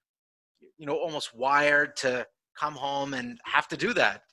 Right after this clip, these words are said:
But why? Why do we have to do that? And I own my own business. It's not like my boss is a dick and I can't, uh, and I, you know, I'm so upset about him and how he treats me or her, how she treats me. I have my own company. Like,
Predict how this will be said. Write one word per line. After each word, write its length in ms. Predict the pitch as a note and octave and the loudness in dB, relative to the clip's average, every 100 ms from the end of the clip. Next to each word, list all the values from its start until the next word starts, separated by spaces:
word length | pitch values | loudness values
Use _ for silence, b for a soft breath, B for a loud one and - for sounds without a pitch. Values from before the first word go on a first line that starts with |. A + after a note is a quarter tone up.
| _ | _
But 180 | C3+ B2+ | -12 4
why? 320 | F3 G3+ C3+ | 8 8 8
Why 240 | A2+ D3 | 4 4
do 80 | F3 | 4
we 60 | D#3+ | 2
have 120 | C#3 | -4
to 60 | B2 | -6
do 140 | A#2+ | -16
that? 180 | A#2 A#2+ | -12 -4
And 180 | E3 G3+ | 0 4
I 120 | G3 | 4
own 120 | G#3 G3+ | 4 0
my 100 | G3+ | -2
own 160 | G3 | 0
business. 400 | F#3 G3+ D3 A#2+ | -2 -2 -4 -8
It's 100 | - | -8
not 140 | E3+ D#3 | -8 -4
like 200 | D3+ - | -4 -2
my 120 | C#3 | -4
boss 420 | B2 C#3+ D3 - | 4 4 4 -2
is 100 | A#2+ | -10
a 40 | - | -10
dick 240 | D3+ C#3 - - b b b | -4 -2 -4 -12 b b b
and 80 | B2+ | -6
I 60 | |
can't, 360 | C3 D3 C#3+ C#3 C#3+ | -2 0 0 0 -2
uh, 240 | C3 C3 | 0 2
and 80 | C#3 | 2
I, 160 | C#3 C3 - | 0 -2 -8
you 60 | C#3 | -4
know, 260 | C3+ C3 B2 b b - | -2 -2 -4 b b -14
I'm 60 | |
so 180 | - D#3+ | -2 4
upset 380 | C#3 - E3+ D#3+ | 4 4 6 6
about 260 | D3 C#3+ B2 | 8 6 6
him 260 | C3+ C3+ | 2 -2
and 80 | B2+ | -2
how 140 | B2+ | -2
he 60 | B2+ | -2
treats 400 | - D#3+ D3+ - | -2 -4 -2 -6
me 260 | C#3 C#3 C3 | -4 -6 -4
or 220 | A2 A2 | -6 -6
her, 200 | B2 A#2 | -8 -6
how 140 | B2 D3 | -2 -2
she 160 | - D3+ | -2 -8
treats 380 | - D3+ D3+ | -6 -8 -8
me. 180 | D3 D3 - b b b b _ - | -8 -10 -12 b b b b _ 2
I 80 | D#3+ | 4
have 100 | G3+ | 4
my 80 | A3+ | 4
own 100 | A3+ | 4
company. 540 | B3+ B3 C3 G#2+ G#2+ | 4 4 -2 -4 -4
Like, 180 | A2+ | -6